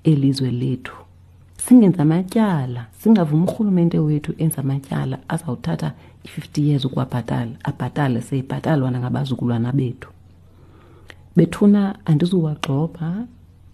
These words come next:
namhlanje amadenga wetyala. Sibhalele ku-zero seven two six five zero seven six four one uba unombuzo okanye ucela ukuba ufakwe kwiWhatsApp group. Sikhona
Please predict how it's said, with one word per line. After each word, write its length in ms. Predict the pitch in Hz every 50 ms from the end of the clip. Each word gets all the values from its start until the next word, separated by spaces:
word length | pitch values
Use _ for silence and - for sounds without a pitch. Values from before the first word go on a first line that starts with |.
| - -
namhlanje 680 | 160 160 160 160 - - 160 147 143 151 135 131 127 -
amadenga 640 | 165 165 170 170 165 143 - - 131 127 131 131
wetyala. 680 | 127 127 139 135 - - 160 156 143 131 123 120 123 120 - - - - - _ - - - - _ -
Sibhalele 640 | - - - - 226 220 - 151 143 147 151 160 160
ku-zero 420 | - - 180 170 156 139 - 127
seven 380 | 135 - 151 139 143 135 127 127
two 280 | - - - 185 185
six 260 | 185 185 - 151 - -
five 260 | - - 135 127 131
zero 380 | - - 139 127 - 143 131
seven 340 | 131 - - 143 143 135 127
six 220 | 120 - - - - -
four 160 | - 135 135
one 240 | 147 147 147 156 165 - -
uba 180 | 147 147 147 139
unombuzo 840 | 127 143 143 135 139 143 143 143 143 151 143 143 147 165 196 214 - -
okanye 460 | - 147 - - 156 139 135 131 127
ucela 560 | 127 - 139 127 - - 139 135 143 151 165 - - -
ukuba 460 | 151 139 - - 127 139 135 131 135 - - - - - - - -
ufakwe 640 | - 143 - - 165 151 139 131 123 - - 127 123
kwiWhatsApp 540 | 127 - 127 135 131 131 - 135 131 -
group. 360 | - - - 156 175 - - - - - - - - - - - - - -
Sikhona 640 | 156 143 - - 156 156 139 131 139 151 180 196